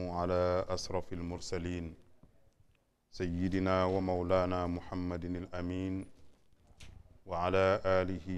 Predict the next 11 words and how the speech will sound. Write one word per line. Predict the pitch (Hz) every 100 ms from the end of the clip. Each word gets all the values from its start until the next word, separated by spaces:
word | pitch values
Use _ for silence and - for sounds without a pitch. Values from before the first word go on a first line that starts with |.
| 90
وصحبه | 92 92 95 - 85 87 92 92
وأمته | 87 90 92 90 87 92 - 85 90 98
أجمعين. | 87 85 90 87 85 78 - - - _ - - _ _ _ _ _ _ _ _ _
Mbokki | 95 90 - 87
jullit | 95 92 90
yi, | 98 98
mbokki | 92 90 -
taalibe | - 92 90 87
yi, | 87 - - - - _ _ _ _ - _ - - _ _ -
assalaamu | 92 - 90 95 95 92
aleykum | 92 90 95 95 - 92 90